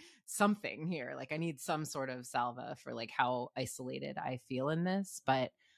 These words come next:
one other thing you said that I think is really important to name is, like, I think the, quote, support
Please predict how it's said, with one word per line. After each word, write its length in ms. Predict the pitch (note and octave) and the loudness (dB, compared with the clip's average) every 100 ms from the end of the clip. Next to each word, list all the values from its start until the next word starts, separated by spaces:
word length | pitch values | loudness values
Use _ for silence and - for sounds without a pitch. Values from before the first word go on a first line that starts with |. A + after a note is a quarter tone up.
| _ _ D3+ - - | _ _ -16 -14 2
one 220 | E3 G3 - | 4 6 6
other 220 | F#3+ C4+ | 6 4
thing 220 | G#3+ D#3+ | 4 2
you 100 | C#3+ | 2
said 200 | - C#3+ | 0 -2
that 80 | C3+ | 0
I 80 | C3+ | -2
think 200 | D#3 C#3+ | -2 -2
is 160 | C3+ C3+ | -4 -4
really 240 | C#3 C#3 | -2 0
important 640 | C3 - C3+ C#3 C3 B2+ - - | 0 0 -2 -2 -2 -4 -6 -6
to 120 | C#3+ | 0
name 380 | B2 D#3 E3+ C#3+ | 2 4 2 0
is, 140 | B2+ | -2
like, 140 | C#3+ - | -2 -2
I 40 | |
think 280 | - C4 B3 - | 2 4 2 0
the, 280 | D3 C3+ - _ - | 2 4 2 _ -6
quote, 340 | D#3 C3+ - | -2 -2 -2
support 560 | - C3+ - C3+ C#3+ | -6 -8 -4 -2 0